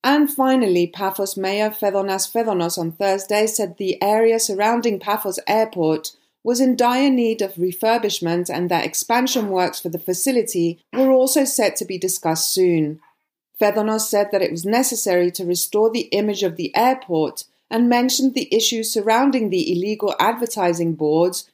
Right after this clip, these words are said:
cracks on the surrounding roads, and general landscaping within the area.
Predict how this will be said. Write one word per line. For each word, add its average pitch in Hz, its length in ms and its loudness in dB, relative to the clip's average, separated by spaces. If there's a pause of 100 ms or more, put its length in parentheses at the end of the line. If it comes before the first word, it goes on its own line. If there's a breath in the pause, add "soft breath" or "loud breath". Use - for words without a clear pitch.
(140)
cracks 262 340 0
on 220 120 -4
the 202 40 -4
surrounding 190 640 -2
roads, 214 560 0 (100)
and 269 300 2
general 202 360 0
landscaping 196 840 0
within 180 280 0
the 160 200 -2
area. 165 600 0